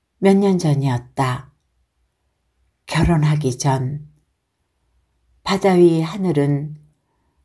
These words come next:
초저녁의 신기한 옅은 복숭아빛으로 바뀌었고 바다는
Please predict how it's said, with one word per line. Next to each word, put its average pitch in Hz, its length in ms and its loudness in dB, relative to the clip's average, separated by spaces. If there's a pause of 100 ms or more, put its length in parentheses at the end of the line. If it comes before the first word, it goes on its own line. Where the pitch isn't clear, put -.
(160)
초저녁의 160 1000 0 (440)
신기한 165 920 0
옅은 170 1000 0
복숭아빛으로 151 1400 -4 (160)
바뀌었고 147 1000 -4 (1400)
바다는 180 800 0